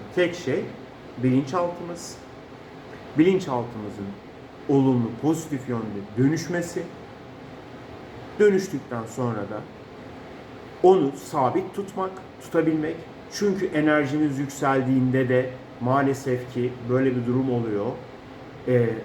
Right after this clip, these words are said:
ışık yükseldiğinde karanlık bunu fark ediyor ve aşağı çekmeye çalışıyor.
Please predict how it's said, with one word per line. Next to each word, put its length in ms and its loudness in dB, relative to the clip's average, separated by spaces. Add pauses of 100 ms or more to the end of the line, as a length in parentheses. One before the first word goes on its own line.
(220)
ışık 320 -2
yükseldiğinde 840 4
karanlık 500 2
bunu 220 0
fark 280 0
ediyor 360 4
ve 160 -2
aşağı 400 -2
çekmeye 520 -8
çalışıyor. 440 -6